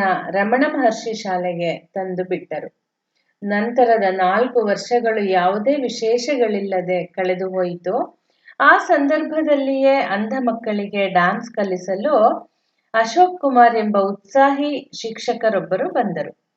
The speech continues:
ಅವರನ್ನು ತಾರೆ ಜಮೀನ್ ಪರ್ ಚಿತ್ರದ ಅಮೀರ್ ಖಾನ್ ನಂತಹ ಸರುದಯಿ ಮೇಷ್ಟ್ರು ಎಂದು ಕರೆಯಬಹುದು. ಸದಾ ಹೊಸತನಕ್ಕೆ, ಒಂದು ಹೊಸ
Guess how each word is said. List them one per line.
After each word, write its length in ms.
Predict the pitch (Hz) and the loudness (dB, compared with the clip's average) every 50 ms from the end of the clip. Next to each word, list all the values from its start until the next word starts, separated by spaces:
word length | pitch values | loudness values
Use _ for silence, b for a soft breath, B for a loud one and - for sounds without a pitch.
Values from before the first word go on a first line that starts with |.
| _ _ _ _ _ _ - | _ _ _ _ _ _ -2
ಅವರನ್ನು 880 | 208 214 240 247 240 247 247 240 233 226 220 220 214 220 - - _ _ - | 2 6 6 8 8 6 4 4 0 -2 -2 -2 -2 -4 -8 -14 _ _ -10
ತಾರೆ 460 | 214 208 226 240 262 294 311 294 262 | -4 -2 0 2 4 2 2 0 -4
ಜಮೀನ್ 540 | 196 214 220 220 226 240 247 240 240 240 - | -2 0 0 0 2 0 -2 -2 -4 -2 4
ಪರ್ 340 | 226 214 214 208 - - - _ _ _ | 4 4 6 4 0 -8 -14 _ _ _
ಚಿತ್ರದ 400 | - 208 208 - 196 202 196 190 185 180 | -12 -12 -10 -6 -4 -2 2 2 2 2
ಅಮೀರ್ 360 | 180 196 214 226 240 240 240 | 2 2 0 -2 -2 -2 -4
ಖಾನ್ 320 | - 233 214 214 214 208 | -4 -2 -2 0 0 -2
ನಂತಹ 560 | 202 190 190 185 185 - 190 190 185 185 180 B B B B B B | -2 -2 -4 -6 -8 -6 -4 0 0 0 -2 B B B B B B
ಸರುದಯಿ 640 | - - 233 240 262 311 330 - 320 302 285 277 | -2 2 4 4 4 4 2 2 2 2 2 2
ಮೇಷ್ಟ್ರು 480 | 262 247 233 226 214 214 - 208 226 220 | 2 0 0 -2 -4 -6 -8 -8 -6 -4
ಎಂದು 600 | 214 202 196 190 185 190 185 180 180 - _ _ - - | -4 -4 -6 -4 -2 -2 -2 -2 -2 -6 _ _ -20 -10
ಕರೆಯಬಹುದು. 920 | - 208 185 185 190 190 180 175 175 165 165 165 165 160 - - _ _ _ _ _ _ _ _ _ _ _ _ _ _ _ _ | -6 -4 -2 0 2 2 2 2 0 -2 -2 -4 -6 -8 -10 -12 _ _ _ _ _ _ _ _ _ _ _ _ _ _ _ _
ಸದಾ 540 | - - - - 220 214 214 247 262 277 277 | -20 -10 2 4 4 6 8 6 6 6 4
ಹೊಸತನಕ್ಕೆ, 880 | 240 202 - - 247 240 240 240 226 226 220 208 214 - 214 196 196 | 2 0 2 2 0 2 2 2 2 2 0 -2 -2 -4 -4 -2 0
ಒಂದು 380 | 190 185 190 190 190 185 185 185 | 0 0 0 -2 -2 -2 -4 -4
ಹೊಸ 280 | 185 202 214 214 214 | -2 -4 -4 -4 0